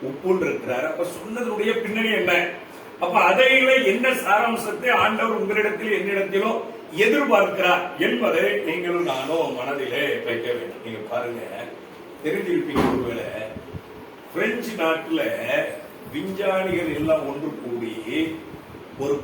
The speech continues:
கோழியினுடைய இருதயத்தை எடுத்து கடலுக்கு கீழே கொண்டு வைக்கிறாங்க. எதுடைய இருதயத்தை எடுத்து?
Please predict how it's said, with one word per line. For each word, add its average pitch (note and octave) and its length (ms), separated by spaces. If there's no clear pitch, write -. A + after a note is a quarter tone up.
கோழியினுடைய G3+ 880
இருதயத்தை E3 680
எடுத்து C#3 400
கடலுக்கு - 480
கீழே C#3 180
கொண்டு A#2+ 260
வைக்கிறாங்க. A#2 420
எதுடைய F3 340
இருதயத்தை E3 380
எடுத்து? D#3+ 260